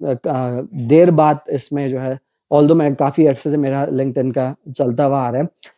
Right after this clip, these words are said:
लेकिन LinkedIn एक ऐसा प्लेटफॉर्म है, और in fact अगर आप कर सकते हैं तो मैं definitely recommend करूँगा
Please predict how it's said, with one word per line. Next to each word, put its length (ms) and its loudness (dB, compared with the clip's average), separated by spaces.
लेकिन 480 4
LinkedIn 520 6
एक 140 -4
ऐसा 360 0
प्लेटफॉर्म 680 0
है, 200 -4
और 100 2
in 120 0
fact 400 4
अगर 220 2
आप 320 0
कर 140 6
सकते 300 0
हैं 60 0
तो 80 0
मैं 240 0
definitely 560 0
recommend 400 -4
करूँगा 500 -2